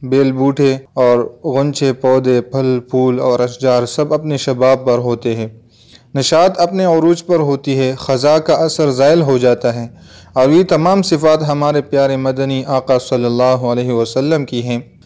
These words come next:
کہ آپ خوشخبری لے کر آئے، جہالت کی خزاں کے مارے ہوئے لوگوں کے لیے بصورت بہار بن کر آئے، رحمتیں اور برکتیں بن کر برسے، ہر ایک چہرہ اور ہر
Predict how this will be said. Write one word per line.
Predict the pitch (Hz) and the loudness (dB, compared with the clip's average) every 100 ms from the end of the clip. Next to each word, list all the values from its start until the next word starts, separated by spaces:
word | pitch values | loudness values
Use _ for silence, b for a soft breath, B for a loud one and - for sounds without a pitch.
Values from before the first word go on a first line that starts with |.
| _ | _
کہ | 143 | 0
آپ | 135 151 151 | 2 2 0
خوشخبری | 151 139 - 147 160 165 160 | -4 -4 -2 0 2 4 4
لے | 156 156 | 2 0
کر | 156 156 | 0 -2
آئے، | 151 160 175 180 - b b 131 | 2 2 0 -4 -16 b b -6
جہالت | 123 123 139 156 151 | -2 0 2 2 2
کی | 156 | 0
خزاں | 139 135 127 139 | 0 -2 2 2
کے | 143 147 | 2 -2
مارے | 135 139 165 | 2 2 4
ہوئے | 151 135 127 | 2 2 2
لوگوں | 131 139 135 | 2 2 2
کے | 135 | 0
لیے | 131 139 | 2 0
بصورت | 131 127 135 131 131 | 0 -4 -2 0 0
بہار | 123 120 123 135 131 | 0 -2 2 2 2
بن | 127 127 127 | 0 0 2
کر | 120 | 2
آئے، | 120 113 113 - _ - | 2 0 -2 -10 _ -2
رحمتیں | 135 151 175 175 180 175 180 - | 0 0 0 0 2 2 0 0
اور | 143 131 | 2 2
برکتیں | 131 143 151 151 147 135 | 2 0 2 0 2 0
بن | 127 135 143 | 2 0 0
کر | 127 139 | 0 0
برسے، | 131 127 127 131 - 120 120 - _ - | 2 0 0 -2 -4 -4 -6 -14 _ -4
ہر | 143 | -2
ایک | 156 156 135 | 0 -2 -4
چہرہ | - 151 151 143 135 | -2 0 2 2 2
اور | 151 131 | 2 0
ہر | 123 139 | 0 -4